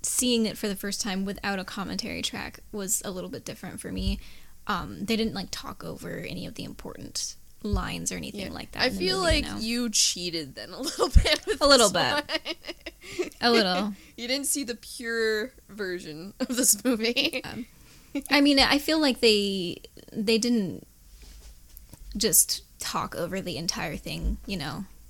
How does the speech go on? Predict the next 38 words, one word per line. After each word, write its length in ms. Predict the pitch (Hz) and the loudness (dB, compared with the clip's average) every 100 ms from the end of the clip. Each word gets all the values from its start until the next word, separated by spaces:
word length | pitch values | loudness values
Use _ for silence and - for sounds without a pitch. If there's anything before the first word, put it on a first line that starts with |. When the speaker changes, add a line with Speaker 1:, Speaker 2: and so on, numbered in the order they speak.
| - | -16
Speaker 2:
Yeah. 340 | - - - - - - - - - - - - 220 | -14 -12 -14 -16 -20 -18 -18 -18 -20 -20 -18 -8 -4
Speaker 1:
Um, 420 | 202 - - - - - - | -2 -4 -10 -12 -14 -12 -2
but 240 | 233 214 | 0 2
something 320 | 254 262 247 | 2 2 0
interesting 520 | - 240 - - 185 180 | 0 -2 0 -2 -2 -6
about 240 | 156 - | -8 -10
the 60 | 156 | -10
movie 340 | 160 165 170 | -10 -8 -8
is 140 | 170 | -8
because 460 | - - - 208 - | -10 -12 -6 -4 -4
there 140 | 196 180 | -4 -6
was, 300 | 180 - - - | -2 -2 -4 -10
because 320 | 233 214 262 | -10 -2 2
it 80 | 277 | 2
was 140 | 247 233 | 4 4
so 100 | 185 | 2
low, 180 | 175 - - | -6 -10 -8
low 140 | 202 190 | -8 -8
budget. 360 | - 226 - | -8 -10 -10
God, 300 | - 240 202 - | -8 -6 -6 -8
I 80 | 240 | -10
can't 300 | 277 330 320 | -10 -10 -6
speak 280 | - - - | -6 -6 -10
today. 260 | 269 254 214 - 240 | -10 -8 -10 -12 -10
I've 180 | 254 - | -6 -4
had 100 | 302 | -2
a 40 | |
very 200 | 226 196 | -2 -4
weird 300 | 185 196 - | -6 -10 -12
week. 240 | - 202 - - - - - | -12 -12 -14 -20 -20 -16 -10
It's 180 | - | -2
just, 240 | - - - | 0 2 0
it's 160 | 220 - | -6 -6
that 180 | 220 | -4
time 420 | - 208 202 202 202 | -4 -6 -4 -4 -4
of 300 | 196 190 - - 254 | -6 -8 -12 -16 -14
the 320 | 208 196 190 220 - - - - - | -8 -6 -8 -10 -18 -20 -20 -18 -8
week 320 | 208 196 | -6 -6